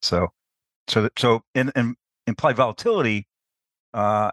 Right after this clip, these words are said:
is around thirty-three percent, which is, you know,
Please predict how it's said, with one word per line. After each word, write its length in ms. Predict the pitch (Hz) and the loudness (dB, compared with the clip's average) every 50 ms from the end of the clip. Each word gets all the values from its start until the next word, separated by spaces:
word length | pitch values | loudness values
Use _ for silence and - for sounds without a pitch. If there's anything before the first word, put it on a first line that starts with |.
| - - | -2 -2
is 160 | 113 104 113 | -4 -2 0
around 300 | 117 113 113 110 113 113 | 0 2 2 2 0 -2
thirty-three 440 | - - 120 113 110 - - 113 - | -2 0 0 0 0 0 -2 -4 -4
percent, 540 | - 107 - - - 165 139 117 104 - - | -2 -6 -6 -2 2 2 4 4 2 0 -4
which 240 | 101 101 - - 110 | -8 -4 -2 -2 -2
is, 320 | 98 95 95 - - - _ - | 0 0 0 -2 -2 -4 _ 0
you 80 | 117 | 2
know, 180 | 98 95 92 | 2 2 2